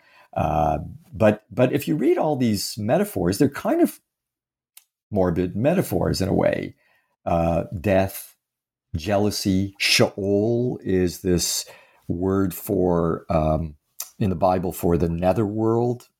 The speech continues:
a kind of after death. Um, darts of fire, um, themselves, um, refer to or take off on Resheph, uh, which is the, these darts, um, a kind of god of the underworld.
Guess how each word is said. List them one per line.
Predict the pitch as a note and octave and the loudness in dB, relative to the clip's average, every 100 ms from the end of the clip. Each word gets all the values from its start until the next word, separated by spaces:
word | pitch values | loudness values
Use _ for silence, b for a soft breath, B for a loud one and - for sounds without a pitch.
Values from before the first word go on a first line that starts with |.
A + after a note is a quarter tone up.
| _ _ C#3 | _ _ -4
a | G2 | -4
kind | - F2 | 0 0
of | E2 - | 0 0
after | - F#2+ - - G2+ | 0 0 0 0 0
death. | F#2+ G2 A2 A#2+ - - | 0 0 0 -4 -12 -4
Um, | - F#2 F#2+ F2+ F#2 F#2+ F2+ B B B B - | -2 2 2 0 -4 -4 -6 B B B B -8
darts | E2+ G#2+ B2+ C3 - | -2 2 2 0 -2
of | A2 | -2
fire, | - A2+ G#2 B2+ C#3+ D3 - - | 0 0 2 2 0 -2 -6 -4
um, | F#2+ F2+ F#2 F#2 F2+ | 0 0 0 0 0
themselves, | F3 F#2+ F2+ - - G2 A2 C#3 C#3+ C#3+ - - | 2 4 4 0 -2 0 0 0 -2 -4 -8 -4
um, | G2 F#2+ F#2 F#2+ F#2 - B B _ | 0 2 0 -2 -6 -8 B B _
refer | G2+ G2+ - A2+ A#2 B2+ | 4 4 0 -2 0 0
to | B2 - B2+ A#2+ C3 | -4 -4 -2 2 2
or | A#2 F2 | 0 -4
take | - G#2+ - | 2 2 2
off | G#2 A2+ A#2+ - | 0 0 0 -2
on | - G#2 G#2+ G#2+ G#2+ G#2 G#2+ | -4 0 2 0 0 -4 0
Resheph, | F#2+ A#2+ - B2+ A#2 - - A2 | 4 4 2 -2 -2 -4 -6 0
uh, | F#2+ | 2
which | G2 G2 G2 | 2 0 -2
is | E2+ | 0
the, | G2 G2 F#2+ | 0 0 0
these | G2 F2+ | -2 -2
darts, | G2+ G#2 G2+ - - B B B | -2 0 -2 -4 -10 B B B
um, | G#2 G2 - | 2 2 2
a | |
kind | - A2+ | 0 2
of | F2+ | 2
god | E2 F#2+ F2+ A#2 B2 | 0 0 2 2 0
of | A2 G#2+ | -4 0
the | A#2 | 0
underworld. | A#2 A#2+ B2 A#2+ B2 B2 A#2+ | 2 0 0 0 0 2 0